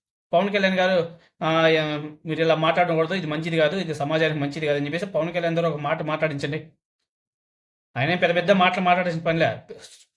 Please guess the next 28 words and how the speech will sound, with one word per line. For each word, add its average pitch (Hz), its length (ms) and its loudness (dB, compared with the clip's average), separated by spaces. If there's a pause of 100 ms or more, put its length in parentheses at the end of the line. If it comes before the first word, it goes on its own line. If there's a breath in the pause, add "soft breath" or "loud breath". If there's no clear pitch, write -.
(140)
సారీలు, 165 760 0 (220)
క్షమాపణలు 156 540 0
అవే 151 340 0
వస్తూ 180 480 -4
సింపుల్ 190 400 -4
by 160 160 2
మిస్టేక్‌లో 175 320 -2
వచ్చేసింది, 170 440 -2
అలా 160 180 2
ఇలా 160 140 2
చెప్తే 151 280 -6
కూడా 175 400 2 (480 loud breath)
కన్విన్స్ 190 320 2
అవుతారు 156 200 2
ప్రజలు. 135 360 -4 (560)
కాబట్టి 190 320 0
చంద్రబాబు 196 360 4
నాయుడు 185 180 0
గారు 185 140 2
దీని 170 200 -4
మీద 185 100 -2
కొంచెం 170 340 -6
సీరియస్గా 185 380 -4
తీసుకొని 160 400 -4
పవన్ 190 280 -4
కళ్యాణ్ 175 240 0
గారిని 147 420 0 (420 soft breath)
కొంచెం, 165 480 -2